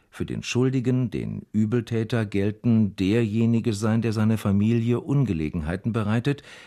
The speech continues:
der oftmals sogar von ihr verstoßen wird. Für die meisten seiner Kollegen aber könne er die Hand ins Feuer legen, erzählt Professor Eck. Die Hand für jemanden ins Feuer legen heißt für ihn bürgen, gut stehen.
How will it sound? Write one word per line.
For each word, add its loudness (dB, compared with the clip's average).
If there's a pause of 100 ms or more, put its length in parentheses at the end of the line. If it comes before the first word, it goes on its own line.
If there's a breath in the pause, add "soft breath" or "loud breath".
(120 loud breath)
der -2
oftmals -4
sogar -2 (100)
von -6
ihr -10
verstoßen -14
wird. -20 (440)
Für -8
die -2
meisten -2
seiner -2
Kollegen -4
aber -4
könne -2
er -2 (280 loud breath)
die -2
Hand -2
ins -10
Feuer -8
legen, -8 (320)
erzählt -12
Professor -10
Eck. -12 (640 loud breath)
Die -4
Hand 0
für -4
jemanden 0
ins -8
Feuer -2
legen -8 (260)
heißt -6
für -6
ihn 0 (280)
bürgen, 0 (200)
gut -6
stehen. -10